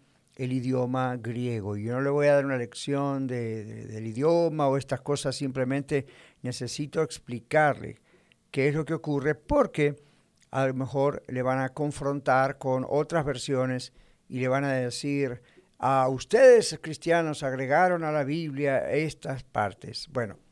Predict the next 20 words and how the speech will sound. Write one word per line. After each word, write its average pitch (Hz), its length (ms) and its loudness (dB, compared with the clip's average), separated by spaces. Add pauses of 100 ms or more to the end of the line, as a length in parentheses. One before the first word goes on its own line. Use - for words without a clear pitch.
(140)
déjeme 131 600 -2
decirle 170 460 0
que 139 140 -2
nadie 135 440 0
agregó 131 380 2
nada. - 460 -4 (500)
Se - 200 -10
trata 143 400 2
de 156 100 -2
una 160 180 -2
cuestión 139 500 -4
aquí 127 480 -4
del 123 340 -6
idioma. 135 640 -2 (1700)
Entonces, 127 600 -6
hay 135 120 0
manuscritos 175 960 -4
griegos 127 680 -6 (760)
donde 151 420 2
aparecen 143 840 0